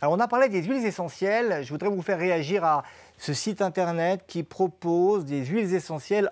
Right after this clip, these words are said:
anti-pollution, euh, différentes, euh, propositions, euh, menthe poivrée, euh,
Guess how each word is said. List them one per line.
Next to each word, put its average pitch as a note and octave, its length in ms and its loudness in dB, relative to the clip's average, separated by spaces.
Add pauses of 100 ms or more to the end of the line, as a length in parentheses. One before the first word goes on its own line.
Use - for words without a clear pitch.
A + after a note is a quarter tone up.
(120)
anti-pollution, F#3 2000 -2
euh, B2+ 320 2
différentes, D3 720 -4
euh, A#2+ 560 -2
propositions, C#3+ 1040 -4
euh, A#2 160 -4
menthe C#3 320 -4
poivrée, C3+ 880 -2
euh, A2+ 260 0